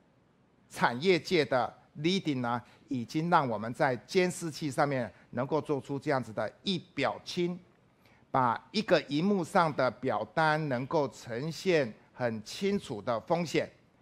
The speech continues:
所以呢，I C U已经变成是不能再是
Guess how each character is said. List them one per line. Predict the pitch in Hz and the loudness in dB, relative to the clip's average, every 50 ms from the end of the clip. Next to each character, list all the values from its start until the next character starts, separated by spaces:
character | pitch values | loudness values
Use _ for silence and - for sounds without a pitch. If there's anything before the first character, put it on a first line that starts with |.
| _ _ _ _ _ _ _ _ | _ _ _ _ _ _ _ _
所 | - - 214 214 | 0 6 8 8
以 | 208 | 10
呢 | 190 175 170 160 - | 10 8 6 6 6
，I | - 185 202 202 | 6 6 6 6
C | 202 - 202 202 | 4 2 0 2
U | 190 185 | 4 4
已 | 175 127 110 | 2 2 0
经 | 147 160 156 | -2 -2 0
变 | 190 185 147 127 | 0 0 0 0
成 | - 131 117 127 | -2 -4 -4 -4
是 | 131 - - - 151 135 120 - - _ _ - | -6 -8 -6 -4 -4 -4 -4 -6 -8 _ _ -4
不 | 190 185 | -2 0
能 | 160 135 131 147 | 0 0 -2 -4
再 | 139 - 175 160 143 131 | -4 0 0 2 2 0
是 | 117 - - - 139 127 | -4 -6 -8 -8 -6 -6